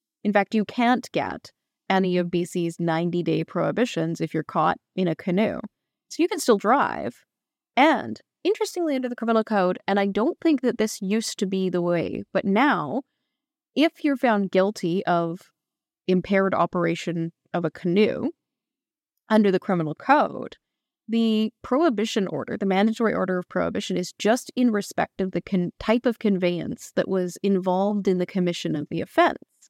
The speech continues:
So you would get a one-year prohibition from operating a vessel.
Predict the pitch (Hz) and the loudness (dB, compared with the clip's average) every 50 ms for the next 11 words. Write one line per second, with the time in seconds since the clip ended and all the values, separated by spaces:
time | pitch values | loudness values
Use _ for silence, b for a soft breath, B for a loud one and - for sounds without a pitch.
0 | _ _ _ _ _ _ _ _ _ - 240 226 226 220 208 208 196 208 202 202 | _ _ _ _ _ _ _ _ _ 2 2 4 4 4 2 0 0 0 2 2
1 | 190 185 185 185 175 185 185 190 202 202 190 185 180 - - 202 185 180 175 180 | 2 2 2 2 2 2 2 2 2 2 2 0 -2 -2 0 2 2 2 2 0
2 | 185 - 175 170 - 165 160 165 165 - 165 160 165 160 160 156 175 233 262 247 | -4 -4 -6 -4 -4 -4 -2 -2 -2 -2 -2 -4 -4 -4 -4 0 2 2 2 2
3 | - - - - - | 0 -6 -14 -16 -18